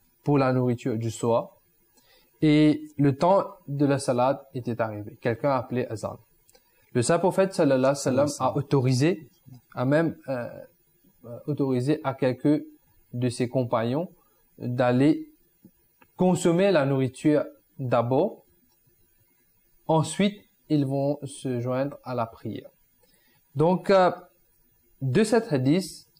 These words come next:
on voit, on constate que cet premier aspect a été mentionné. Il faut consommer la nourriture d'abord, ensuite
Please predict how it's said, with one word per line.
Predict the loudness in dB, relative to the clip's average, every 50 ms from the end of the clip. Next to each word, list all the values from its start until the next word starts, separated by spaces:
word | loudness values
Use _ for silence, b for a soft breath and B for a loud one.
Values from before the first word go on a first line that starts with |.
| _ _ _ _ _ _ _ _ _ _ _ _ _ _ _ -4
on | -2 0 2
voit, | 2 2 2 2 0 -4
on | -4 -2
constate | -2 -4 -2 0 0 0 0 0
que | 0 0 0 0
cet | 0 -2 -2 -2 -2 -2
premier | 0 2 4 4 4 4 4 2 2 0
aspect | -2 -6 -6 -10 -8 _ 0 0 0 0 -4 -8 _ _ _ _ _
a | -4 -4
été | -2 0 0 0
mentionné. | 2 2 0 -2 -2 -4 -6 -8 -8 -8 -12 -16 _ _ _ -2
Il | -2 -2 0
faut | 0 0 0
consommer | 0 0 -2 0 0 0 0 0
la | -2 -2
nourriture | -2 -4 -4 -4 -6 -4 -2 -2 0 0
d'abord, | 2 0 0 2 0 0 0 0 -2 -6 _ _ _ _ _ _ _ _ _ _ _ _ _ _ _ _
ensuite | -2 0 0 0 -2 -6 -4 -4 -4 -4 -4 -10